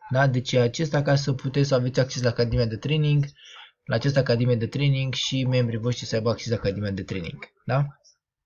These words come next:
Bun. Vă luați de aici acest link, copy și așa mai departe. Și practic puneți pagina de thank you aici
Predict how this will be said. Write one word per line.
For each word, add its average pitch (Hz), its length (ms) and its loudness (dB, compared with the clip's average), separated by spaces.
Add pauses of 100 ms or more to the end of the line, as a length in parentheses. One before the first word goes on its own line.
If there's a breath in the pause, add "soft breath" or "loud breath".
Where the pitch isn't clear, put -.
(400)
Bun. 90 220 -8 (260)
Vă 156 80 0
luați 139 300 4
de 123 100 0
aici 123 180 2
acest 113 300 -2
link, 143 240 2
copy 143 680 0 (840 loud breath)
și 117 720 0 (520)
așa 107 200 -4
mai 104 120 -2
departe. 143 420 2
Și 143 120 -2
practic 165 420 2
puneți 151 260 0
pagina 131 260 4
de 113 140 2
thank 117 360 0
you 110 140 0
aici 143 500 0